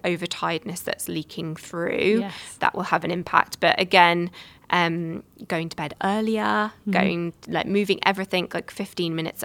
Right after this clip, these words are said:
Speaker 1: earlier can sometimes have a really big effect. I feel like my mum was like, "Go to bed early and everything will be fine in the
Speaker 2: Yeah.
Speaker 1: morning." And it, it, there is some fundamental
Speaker 2: There is something in that, isn't there?
Speaker 1: right to that.
Speaker 2: Yeah.
Speaker 1: So, um,
Speaker 2: And quiet, having
Speaker 1: yeah.
Speaker 2: a,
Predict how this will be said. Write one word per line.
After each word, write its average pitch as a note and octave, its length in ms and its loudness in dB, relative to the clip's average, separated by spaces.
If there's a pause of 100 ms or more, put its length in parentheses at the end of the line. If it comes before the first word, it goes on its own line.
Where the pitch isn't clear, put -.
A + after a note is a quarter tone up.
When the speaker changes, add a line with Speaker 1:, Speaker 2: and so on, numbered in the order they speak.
Speaker 1:
earlier E3+ 360 -2
can F3 180 -6
sometimes E3 440 -8
have E3+ 180 -6
a E3 80 -8
really E3 260 -8
big - 380 -8 (340)
effect. - 340 -2
I E3 60 -4
feel D#3 160 2
like - 240 4
my F3+ 140 2
mum E3 280 8
was D#3+ 200 2
like, - 320 0
"Go F#4+ 160 12
to A#4 100 0
bed F#4+ 280 10 (120)
early D#4 560 12
and G#3 260 4
everything F#4+ 440 6
will F#4+ 80 6
be C#4 140 2
fine A#3+ 340 8
in A3+ 80 6
the A#3 80 8
Speaker 2:
Yeah. A#3 60 10
Speaker 1:
morning." G3 280 10
And F#3 120 8
it, - 140 4
it, F#3+ 440 6
there G#3 200 10
is A3 360 6
some G3 320 2
fundamental F3+ 260 4
Speaker 2:
There F#3 140 8
is F3 60 -2
something E3+ 240 2
in E3+ 80 4
that, D#3+ 120 0
isn't - 140 -4
there? F3 140 -4
Speaker 1:
right F3+ 380 6 (140)
to G3+ 120 -6
that. D#3 200 6
Speaker 2:
Yeah. F3 180 8
Speaker 1:
So, E3+ 60 6 (280)
um, - 180 2
Speaker 2:
And F3+ 100 4
quiet, F#3 360 8 (120)
having G3 280 6
Speaker 1:
yeah. F3+ 80 8
Speaker 2:
a, F3+ 80 4